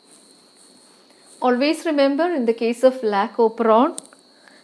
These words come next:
lactose itself acts as an inducer. So in the first case,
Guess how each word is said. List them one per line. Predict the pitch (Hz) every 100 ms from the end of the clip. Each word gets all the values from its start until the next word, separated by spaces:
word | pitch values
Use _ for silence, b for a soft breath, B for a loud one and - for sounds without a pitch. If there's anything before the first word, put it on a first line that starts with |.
| b
lactose | - 214 233 - 320 320
itself | 247 - 262 330 - -
acts | 214 220 -
as | 214
an | 220 214
inducer. | 196 196 180 170 - - - _ _ _ b b b b b _ - _ -
So | - 214 208 -
in | 226
the | 240
first | 247 254 254 -
case, | 262 247 381 - -